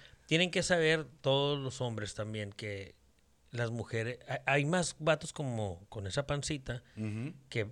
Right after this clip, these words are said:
Speaker 1: vatos fit. Y entonces, eh, somos más. No
Speaker 2: Sí,
Speaker 1: cambien.
Speaker 2: somos, somos mayoría.
Speaker 1: Somos mayoría, o sea, no
Speaker 2: Tenemos
Speaker 1: lo cambien.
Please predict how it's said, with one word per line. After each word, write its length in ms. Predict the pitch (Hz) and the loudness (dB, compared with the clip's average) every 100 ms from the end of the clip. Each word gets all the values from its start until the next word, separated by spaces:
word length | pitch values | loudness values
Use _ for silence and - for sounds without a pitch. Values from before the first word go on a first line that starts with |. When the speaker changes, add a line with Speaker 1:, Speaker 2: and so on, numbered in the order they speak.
| - | -4
Speaker 1:
vatos 340 | 92 - 107 | -6 -4 -8
fit. 240 | - 196 160 - _ - _ _ _ _ _ _ | -4 -4 -4 -16 _ -20 _ _ _ _ _ _
Y 180 | 107 104 | -6 -6
entonces, 680 | 98 101 90 131 120 - - | -4 -8 -4 -4 -4 -6 -8
eh, 180 | 101 92 | -8 -6
somos 300 | 95 98 107 | -4 -4 0
más. 460 | 147 214 - - - _ _ - - _ - | 0 0 -6 -14 -20 _ _ -20 -20 _ -10
No 80 | 98 | 0
Speaker 2:
Sí, 80 | |
Speaker 1:
cambien. 280 | 123 131 139 | 4 6 6
Speaker 2:
somos, 40 | - | 6
somos 200 | 139 151 | 6 8
mayoría. 480 | 131 113 143 170 - | 6 8 8 6 4
Speaker 1:
Somos 260 | 123 139 | 2 2
mayoría, 760 | 165 147 - 110 190 208 170 123 | 4 2 2 0 2 2 2 -2
o 60 | 107 | -4
sea, 300 | - 139 127 | 2 2 2
no 60 | 113 | 0
Speaker 2:
Tenemos 340 | 120 127 131 | 2 6 6
Speaker 1:
lo 40 | 147 | 8
cambien. 600 | 151 180 180 156 101 | 6 6 0 -2 -2